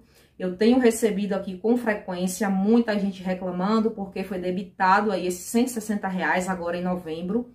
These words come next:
tá, pessoal? É, eu trouxe aqui pra vocês um comunicado importante da Caixa Econômica Federal e eu vou explicar pra vocês novamente. Eu falei pra vocês no vídeo anterior como funciona basicamente essa questão aí, né,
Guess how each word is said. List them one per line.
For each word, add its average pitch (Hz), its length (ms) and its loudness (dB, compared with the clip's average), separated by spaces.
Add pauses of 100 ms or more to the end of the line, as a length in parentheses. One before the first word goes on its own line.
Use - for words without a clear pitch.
(120)
tá, 170 180 0
pessoal? 190 600 0 (400)
É, 180 420 6
eu 220 160 4
trouxe 262 300 4
aqui 277 160 -4
pra 233 140 2
vocês 208 360 0
um 208 80 2
comunicado 208 720 2
importante 196 680 -2
da 202 100 0
Caixa 185 300 -2
Econômica 170 440 -8
Federal 185 640 0 (480)
e - 60 -2
eu 247 60 4
vou 277 100 8
explicar 247 400 4
pra 240 120 4
vocês 226 320 2
novamente. 208 880 0
Eu 208 160 -2
falei 202 320 -2
pra 202 140 -2
vocês 185 380 -2
no 196 80 0
vídeo 185 240 -2
anterior 190 760 2 (560)
como 226 240 6
funciona 202 480 0
basicamente 214 880 2
essa 196 200 -6
questão 185 520 -6
aí, 175 240 -4
né, 202 360 0